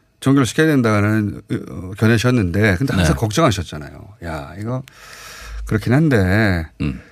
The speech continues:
Speaker 1: 의미는 그런데, 이것만 똑 떼서 이게
Speaker 2: 네, 네.
Speaker 1: 복잡한 지정학 속에서, 그리고
Speaker 2: 예.
Speaker 1: 미국과의 관계 속에서 미국이 저렇게 하라고 그러는데,
Speaker 2: 예.
Speaker 1: 과연 연장하지 않을 수가 있겠는가?"
Speaker 2: 저도 그 생각했어요.
Speaker 1: 그래서 연-,
Speaker 2: 예,
Speaker 1: 연장될
Speaker 2: 예.
Speaker 1: 줄 아셨잖아요.
Speaker 2: 예, 그, 저도
Speaker 1: 그렇죠?
Speaker 2: 그렇게 생각했어요.
Speaker 1: 그래서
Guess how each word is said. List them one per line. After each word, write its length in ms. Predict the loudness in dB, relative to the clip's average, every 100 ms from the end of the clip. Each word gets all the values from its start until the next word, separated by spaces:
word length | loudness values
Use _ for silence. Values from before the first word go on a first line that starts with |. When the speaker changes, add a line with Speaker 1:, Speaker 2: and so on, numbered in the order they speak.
| _ _ 2
Speaker 1:
의미는 380 | 4 6 4
그런데, 340 | 4 4 2 0
이것만 220 | 2 2
똑 180 | 0 0
떼서 600 | 0 0 -2 -2 -4 0
이게 80 | 2
Speaker 2:
네, 220 | 2 2 -2
네. 280 | -4 -4 -8 _
Speaker 1:
복잡한 560 | -6 0 0 4 2 2
지정학 400 | 2 4 2 2
속에서, 720 | 0 2 2 2 2 2 -2 -4
그리고 160 | 2
Speaker 2:
예. 200 | 4 4 2
Speaker 1:
미국과의 480 | 2 2 2 2 2
관계 260 | 2 2 0
속에서 440 | 2 0 2 2
미국이 340 | 2 2 2 2
저렇게 240 | 0 -2
하라고 320 | 2 2 2
그러는데, 480 | 2 2 2 2 0 -4 -18 -4 -2
Speaker 2:
예. 60 | -2 -4 -14 _
Speaker 1:
과연 500 | 2 4 6 4 0 -8 _ _ _ _ -4
연장하지 420 | 0 4 4 4
않을 160 | 4 2
수가 180 | 0 0
있겠는가?" 880 | 0 2 2 2 2 2 2 4 4
Speaker 2:
저도 220 | 4 4
그 80 | 4
생각했어요. 640 | 4 2 0 0 0 4 6
Speaker 1:
그래서 260 | 6 6 4
연-, 120 | 4
Speaker 2:
예, 40 | 4
Speaker 1:
연장될 460 | 4 4 2 2 2
Speaker 2:
예. 40 |
Speaker 1:
줄 120 | 4
아셨잖아요. 640 | 2 4 4 4 4 2 2
Speaker 2:
예, 160 | 2 2
그, 160 | 0
저도 140 | 2 2
Speaker 1:
그렇죠? 140 | 4
Speaker 2:
그렇게 240 | 4 2 0
생각했어요. 600 | 0 0 0 -2 0 4
Speaker 1:
그래서 400 | 4 4 0